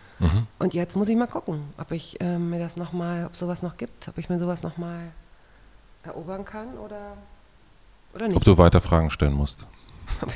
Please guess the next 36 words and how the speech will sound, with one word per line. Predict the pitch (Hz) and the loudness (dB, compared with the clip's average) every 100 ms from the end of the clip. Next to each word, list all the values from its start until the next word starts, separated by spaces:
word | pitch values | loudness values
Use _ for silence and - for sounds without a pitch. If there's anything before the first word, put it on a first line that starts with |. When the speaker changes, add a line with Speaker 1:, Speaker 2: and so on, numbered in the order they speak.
| - - | -6 -4
Speaker 2:
Nee, | - - | -2 -2
das | 147 | -2
will | 160 | -2
ich | 160 | -2
immer. | 147 147 135 123 - - | -2 -2 -2 -6 -8 6
Speaker 1:
Ja. | 90 131 95 - | 8 8 6 0
Speaker 2:
Das | 143 - | -8 -2
will | 165 | 0
ich | 165 | 2
sowieso | 185 180 170 | 4 4 4
immer, | - 143 131 139 - | 4 2 -2 -4 2
Speaker 1:
Wie | 90 | 8
bist | 92 123 143 | 12 12 12
du | |
Speaker 2:
weiter. | 123 | 12
Speaker 1:
denn, | 123 113 - - - | 12 8 0 -12 2
also | 92 92 101 - | 8 8 8 4
über | 139 123 | 8 10
diese | 117 110 | 10 10
ganze | 101 95 | 8 6
Zeit, | 90 80 | 6 6
die | 85 | 8
meisten | 92 113 117 | 8 8 8
Leute, | 95 95 85 | 10 10 10
wenn | 82 | 6
wir | 90 | 8
jetzt | 92 - - - - - 78 104 | 6 6 -6 -8 -10 -8 -10 -2
bei | 90 | 2
uns | 101 98 | 4 6
bei | 90 | 6
Mit | 90 | 6
Vergnügen, | 90 92 92 87 | 6 6 6 8
wenn | 85 | 6
wir | 85 | 8
Bewerbung | 80 76 76 78 78 | 6 6 6 4 2
kriegen, | - 71 73 71 | 0 0 2 -2